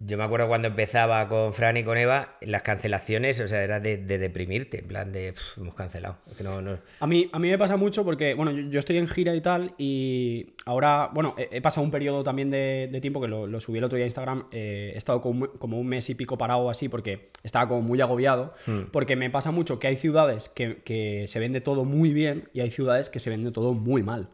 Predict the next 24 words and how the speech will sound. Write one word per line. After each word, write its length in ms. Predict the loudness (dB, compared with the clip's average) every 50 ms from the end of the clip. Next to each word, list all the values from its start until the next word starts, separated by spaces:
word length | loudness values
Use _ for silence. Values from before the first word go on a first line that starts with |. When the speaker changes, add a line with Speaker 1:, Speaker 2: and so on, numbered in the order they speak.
| -20 -16
Speaker 1:
<laughs> 100 | -10 -8
Ya. 220 | -6 -4 -4 -6 -2
Speaker 2:
¿sabes? 400 | 0 0 2 2 0 -2 -4 -2
A 60 | 2
mí, 200 | 4 4 4 4 2
Sevilla, 720 | -2 -2 0 2 2 2 2 2 2 2 2 0 0 -2 2
Palma, 640 | 4 4 4 4 4 2 0 0 -2 -4 -6 -8 -8 -4
eh, 1040 | -2 0 2 2 2 2 2 2 2 2 2 2 2 2 2 0 0 -2 -4 -6 -6
bueno, 220 | -4 -4 -4 -4 -4
Madrid 400 | -6 -6 -2 0 2 2 2 2
más 140 | 0 -4
o 20 | -4
menos 160 | -6 -6 -6
funciona 260 | -6 -6 -4 -4 -4
guay 240 | -2 0 0 0 0
y 40 | 0
tal, 180 | -2 -2 -4 -4 -12 -20 -20 -20 _
son 140 | -6 -4 -2 0
como 160 | 2 2 2
ciudades 320 | 2 4 4 6 4 4 2
que 240 | -2 -2 -2 -4 -6
sé 320 | -8 -2 2 2 2 2
que, 380 | 2 0 2 2 2 0 -2 -8 -16 -16 _
eh, 180 | -16 -16 -16 -14